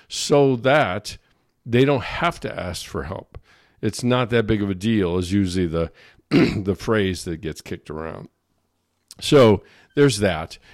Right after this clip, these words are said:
And then the last group is, "What's your problem?" Um, and, and their, their motto is, "If you,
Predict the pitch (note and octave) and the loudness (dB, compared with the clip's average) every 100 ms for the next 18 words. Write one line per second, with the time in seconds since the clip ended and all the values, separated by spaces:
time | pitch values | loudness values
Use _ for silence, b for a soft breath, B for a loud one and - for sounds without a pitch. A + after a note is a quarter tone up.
0 | b C3+ B2 C3 B2 A#2+ A#2+ B2+ - A#2 | b -2 2 4 4 2 2 -2 -2 2
1 | G#2 F#2 F2+ F#2 E2+ - B2+ D#3 C3 E3 | 2 2 -2 -2 -4 -2 -2 0 2 2
2 | - F2 C#2+ - - - _ b b b | 2 -4 -6 -12 -16 -18 _ b b b
3 | A2 G2 F#2+ F#2+ - A2 G2+ G2 - A2+ | -2 0 0 -2 -6 -4 -2 -2 -4 -4
4 | G#2+ G2+ D#3 D#3+ B2 A2 A2+ C3 A2+ G2+ | -2 2 4 4 0 -4 0 0 2 0
5 | G#2 F#2+ F#2+ F#2+ F#2+ F2+ E2 F#2+ | 0 0 0 0 -2 -4 -2 -4